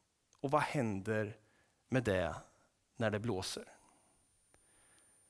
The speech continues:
Och Bibelns sanning är den här.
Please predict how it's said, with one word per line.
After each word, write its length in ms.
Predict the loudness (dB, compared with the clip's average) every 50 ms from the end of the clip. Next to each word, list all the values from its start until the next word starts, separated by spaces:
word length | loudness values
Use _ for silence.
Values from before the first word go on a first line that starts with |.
| _ _ _ _ _ _ _ _ _ _ -20 _ _ _ _ -20 _ _ _ _ _ _ _ _ _ _ _ _ _ _ _ _ _ _ _ _ -20 -20 _ -20 -20 -20 _
Och 140 | 0 2 6
Bibelns 440 | 8 8 8 8 6 4 4 4 4
sanning 420 | 6 6 6 6 4 0 0 0
är 180 | 0 0 0 0
den 140 | 0 -2 -2
här. 320 | -2 -2 -2 -4 -12